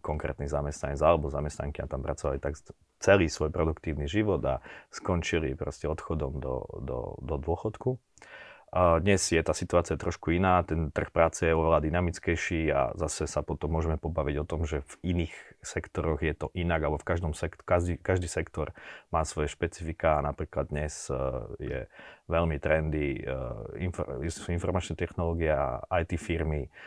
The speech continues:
Tam je veľký problém s fluktuáciou zamestnancov a s hľadaním kvality, e, alebo, a udržateľnosti. S tým súvisí aj udržateľnosť tých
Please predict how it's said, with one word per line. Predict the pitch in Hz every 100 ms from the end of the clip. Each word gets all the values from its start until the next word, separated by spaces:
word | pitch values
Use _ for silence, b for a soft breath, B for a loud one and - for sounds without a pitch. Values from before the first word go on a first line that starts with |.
| B
Tam | - 80 76
je | 73 71
veľký | 73 90 -
problém | 90 80 78 73
s | -
fluktuáciou | 71 - 69 - 73
zamestnancov | 71 69 73 71 73 76 -
a | 71 69
s |
hľadaním | 73 71 69 69
kvality, | - 82 85 - 110 117
e, | - - -
alebo, | - - 78 78 - -
a | 78
udržateľnosti. | 92 92 78 76 71 73 82 - 123
S | 123
tým | - 82
súvisí | 101 90 85 -
aj | 67
udržateľnosť | 78 92 98 - 104 104 -
tých | 104